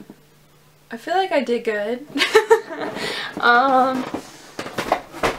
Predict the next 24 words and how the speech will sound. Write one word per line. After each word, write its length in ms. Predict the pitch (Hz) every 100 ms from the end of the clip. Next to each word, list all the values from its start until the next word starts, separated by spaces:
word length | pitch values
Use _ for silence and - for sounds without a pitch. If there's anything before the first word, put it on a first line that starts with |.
| - - - -
oh 580 | - 277 269 254 240 240
God, 320 | 240 240 240
did 160 | 233 262
I 140 | 277
do 180 | 277 277
good? 540 | 277 269 269 269 269 269 - -
Did 220 | 247 254
I? 480 | 254 247 240 247 233 - _ -
Okay, 260 | 226 226 226
I'm 160 | 226
gonna 260 | 233 262 254
donate 540 | 226 226 220 214 214
this. 420 | 214 208 214 - - - - - - - - -
I 60 | 220
changed 260 | 254 247
my 140 | 269 262
mind. 360 | 247 233 233
I'm 100 | 226
gonna 220 | 220 220 220
donate 440 | 277 214 208 214
it. 220 | 214 220
So 140 | - 220
that 100 | 220
makes 220 | 233